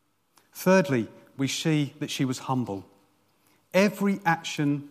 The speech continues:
this woman did was at the feet of Jesus.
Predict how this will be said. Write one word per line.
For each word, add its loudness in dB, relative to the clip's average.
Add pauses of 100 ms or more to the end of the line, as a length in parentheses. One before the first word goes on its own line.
this -6 (140)
woman 2
did -4 (760)
was -2
at -2
the -2
feet -4
of -10
Jesus. -10